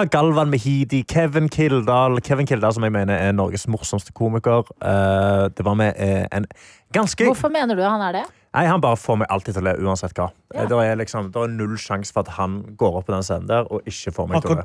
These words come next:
Speaker 3: kødde om alt, mann. Han er
Speaker 1: Nei, men det er
Speaker 3: bra.
Speaker 1: det, men han er bare så utrolig god historieforteller at,
Speaker 3: Ja.
Speaker 1: eh, uansett hva, så bare blir du dratt inn i hans historier.
Speaker 2: Ja.
Speaker 1: Eh, og så, eh, og Henning Bang.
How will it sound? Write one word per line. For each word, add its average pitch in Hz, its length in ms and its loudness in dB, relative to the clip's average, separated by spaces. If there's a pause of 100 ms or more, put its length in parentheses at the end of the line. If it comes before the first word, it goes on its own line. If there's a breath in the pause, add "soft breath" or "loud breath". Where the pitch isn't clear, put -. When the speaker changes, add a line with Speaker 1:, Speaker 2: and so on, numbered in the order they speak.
Speaker 3:
kødde 175 220 2
om 160 100 0
alt, 156 320 0
mann. 147 240 0
Han 151 160 0
er 160 60 2
Speaker 1:
Nei, 170 120 4
men 175 80 6
det 196 100 6
er - 40 4
Speaker 3:
bra. - 140 6
Speaker 1:
det, 190 80 4
men 175 160 4
han 175 140 2
er 180 60 2
bare 165 140 2
så 160 160 -4
utrolig 147 460 -2
god 127 180 0
historieforteller 127 880 0
at, 101 220 -4
Speaker 3:
Ja. 107 120 4 (100)
Speaker 1:
eh, 127 180 -6
uansett 117 260 -2
hva, 104 220 0
så 113 80 -8
bare 95 160 0
blir 98 180 0
du 90 120 -6
dratt - 280 -10
inn 90 120 -6
i 95 40 -4
hans 92 160 -6
historier. 92 460 -4 (120)
Speaker 2:
Ja. 208 180 2 (500 loud breath)
Speaker 1:
Eh, 120 320 4
og 156 100 4
så, - 300 2 (340)
eh, 123 920 4
og 156 120 4
Henning 190 300 2
Bang. 190 320 0